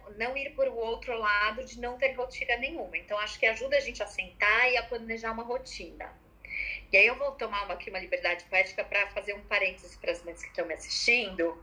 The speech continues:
que tão tentando ter alguma rotina. Pro bebê pequeno, a gente tenta colo-, colocar na rotina as mamadas, as sonecas, é, os passeios, que agora não tão podendo acontecer, mas que pode ser o sol perto da janela,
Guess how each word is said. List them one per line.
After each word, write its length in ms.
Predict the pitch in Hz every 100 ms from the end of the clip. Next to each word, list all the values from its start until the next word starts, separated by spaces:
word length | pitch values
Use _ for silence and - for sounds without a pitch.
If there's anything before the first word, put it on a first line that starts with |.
| -
que 120 | 220
tão 180 | 220 208
tentando 580 | 202 196 - 240 220 180
ter 120 | 175
alguma 320 | 170 170 170
rotina. 500 | 156 - - 220 190
Pro 180 | 170 262
bebê 240 | 269 202 180
pequeno, 600 | 170 - 208 196 175 165 - - - -
a 80 | -
gente 280 | 190 226 233
tenta 440 | - 247 277 285 254
colo-, 240 | - 214 208
colocar 260 | 208 214
na 80 | 226
rotina 520 | 233 254 - 170 - -
as 200 | 170 170
mamadas, 760 | 165 170 175 185 185 190 185 - - -
as 180 | - 180
sonecas, 1040 | - 170 175 170 180 180 - 190 190 - - - - - -
é, 180 | 180 202
os 120 | 226
passeios, 920 | - 208 - 214 190 196 202 220 226
que 120 | - 185
agora 280 | 175 185
não 160 | 190 -
tão 160 | 214 -
podendo 300 | 185 180 175
acontecer, 760 | - 170 - - 190 202 247
mas 240 | 226 220
que 80 | -
pode 240 | 185 185 -
ser 140 | 185
o 100 | 175
sol 360 | - 190 185 202
perto 300 | 233 - -
da 120 | 170
janela, 760 | 170 156 185 220 180 196 233